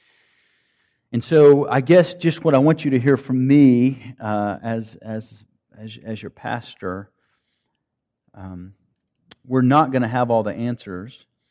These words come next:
but as we see the world go into chaos, we need to be reminded that our hope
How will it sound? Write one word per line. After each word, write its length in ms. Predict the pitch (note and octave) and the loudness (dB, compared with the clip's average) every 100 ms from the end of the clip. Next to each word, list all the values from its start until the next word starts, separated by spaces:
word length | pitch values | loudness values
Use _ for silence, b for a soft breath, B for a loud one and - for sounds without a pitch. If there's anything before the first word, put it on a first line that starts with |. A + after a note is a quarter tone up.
| _ _ _ _ - | _ _ _ _ -4
but 140 | A#2 | -2
as 160 | A2+ B2 | -2 -4
we 100 | G#2 | -10
see 400 | - D#3 E3 E3+ | -8 -6 -4 -4
the 140 | D3 | -4
world 480 | A#2+ B2 B2+ A#2 G#2 | -2 0 -2 -2 -4
go 180 | A#2 A2+ | -4 -4
into 560 | A2+ A2 - A2 G2+ _ | -4 -6 -8 -12 -12 _
chaos, 880 | - D#3+ C#3+ G2 F#2+ G2+ - - _ _ _ _ _ _ _ _ _ _ _ _ _ _ | -14 -6 -4 -4 -6 -10 -14 -20 _ _ _ _ _ _ _ _ _ _ _ _ _ _
we 260 | C3+ B2 C#3+ | -6 -2 0
need 160 | D3+ C#3 | 2 0
to 60 | |
be 100 | B2+ | 0
reminded 600 | B2 A2+ B2 C#3+ C#3+ A#2+ | 0 2 2 2 0 -2
that 100 | A2+ | -2
our 240 | A2 C#3 D3+ | 0 0 -2
hope 600 | - E3 D#3+ A#2 D3+ | -2 2 2 2 -4